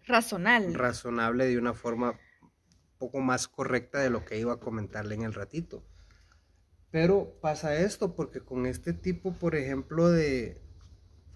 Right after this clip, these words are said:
Speaker 2: el tipo este de que andan buscando ahorita, ya le pusieron el acosador, vamos, el, aparentemente no es el primer reporte que tiene.
Speaker 1: Ah, eso sí no sabía,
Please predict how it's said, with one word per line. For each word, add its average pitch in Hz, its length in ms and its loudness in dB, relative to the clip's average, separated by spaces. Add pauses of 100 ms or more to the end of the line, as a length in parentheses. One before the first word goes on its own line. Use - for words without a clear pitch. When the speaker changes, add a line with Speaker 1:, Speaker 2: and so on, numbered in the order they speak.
(1000)
Speaker 2:
el 139 200 -8
tipo 143 300 -8
este 180 220 -4
de 156 160 2
que 131 80 -4
andan 131 240 -2
buscando 127 480 -4
ahorita, 135 380 -4 (300)
ya 90 120 -8
le 120 140 -6
pusieron 117 500 -8
el 113 100 -2
acosador, - 720 -8
vamos, - 400 -14
el, - 200 -16 (1600)
aparentemente 175 1040 2 (760)
no 127 720 0
es 196 480 4
el 143 200 -6
primer 123 340 -2
reporte 143 520 -4
que 113 120 -10
tiene. 139 400 -4 (560)
Speaker 1:
Ah, 208 220 -6
eso 208 100 -6
sí 220 80 -2
no 214 100 -4
sabía, - 300 -14